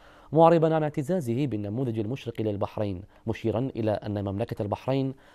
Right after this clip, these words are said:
دولة لا بد من الافتخار بها. وجاء ذلك خلال لقاء الرئيس التونسي الباجي قائد السبسي بعدد من أفراد الجالية التونسية في البحرين، حيث أشار إلى ارتياحه وسعادته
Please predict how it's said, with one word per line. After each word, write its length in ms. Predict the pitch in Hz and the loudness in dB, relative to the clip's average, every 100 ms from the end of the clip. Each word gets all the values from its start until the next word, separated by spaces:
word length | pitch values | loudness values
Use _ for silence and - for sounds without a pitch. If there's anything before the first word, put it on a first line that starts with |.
| - | -2
دولة 520 | 147 175 117 - 113 - | 2 4 2 0 -4 -4
لا 160 | 113 104 | -4 -2
بد 280 | 117 131 110 | 0 0 0
من 140 | 107 | -4
الافتخار 580 | 101 98 - 98 123 151 | -6 -8 -10 -6 -2 0
بها. 360 | 113 98 92 - _ _ _ - _ - _ - - - - | -2 -4 -6 -8 _ _ _ -20 _ -20 _ -20 -20 -8 10
وجاء 380 | 175 170 220 151 | 10 12 6 6
ذلك 380 | 147 135 - | 4 2 0
خلال 280 | 139 117 107 | -2 -2 -2
لقاء 260 | 107 131 120 | -4 -4 -4
الرئيس 300 | 113 120 - | -4 -6 -10
التونسي 520 | - 110 104 127 143 | -6 -6 -4 -2 -2
الباجي 320 | 113 117 107 | 0 -2 -2
قائد 300 | 107 117 104 | -2 -2 -2
السبسي 440 | 107 - - 151 151 | -6 -10 -8 -4 -2
بعدد 400 | 107 107 110 107 | 0 -2 -2 -4
من 180 | 143 | -2
أفراد 320 | 117 - 110 101 | -4 -4 -4 -4
الجالية 360 | 98 101 113 107 | -2 -2 0 -4
التونسية 520 | - 104 98 - 127 | -6 -6 -4 -2 -2
في 80 | - | -2
البحرين، 540 | 104 101 117 107 90 - - - | -4 -4 -2 -2 -4 -10 -20 -6
حيث 300 | - 98 - | 0 0 2
أشار 400 | 95 87 113 110 | -2 0 0 0
إلى 180 | 110 104 | 0 0
ارتياحه 460 | 92 104 120 - 104 | 0 0 0 0 -2
وسعادته 840 | 107 104 - 110 147 123 110 104 | 0 -2 -2 0 0 0 0 -2